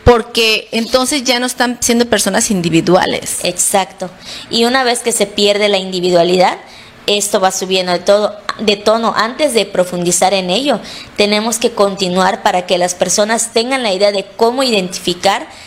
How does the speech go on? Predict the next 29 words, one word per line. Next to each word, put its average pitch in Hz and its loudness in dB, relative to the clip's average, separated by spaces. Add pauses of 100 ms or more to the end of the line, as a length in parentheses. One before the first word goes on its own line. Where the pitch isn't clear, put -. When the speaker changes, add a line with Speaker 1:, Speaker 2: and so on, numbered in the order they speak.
(240)
Speaker 2:
la 202 2
cuestión 202 0
de 208 0
las 196 -2
prohibiciones. 185 0
En 202 0
el 202 2
caso 226 2
de 262 4
las 185 0
personas 196 0
que 175 -2 (440)
están 208 0
casadas, 202 0
viven 208 -2
en 190 -2
unión 185 2
libre, 220 2 (380)
¿cuál 240 4
es 269 2
una 262 -2
manera 196 0
de, 196 -2
de 202 2
identificar 190 0
también 185 -2
a 180 0
un 180 0
maltratador? 175 2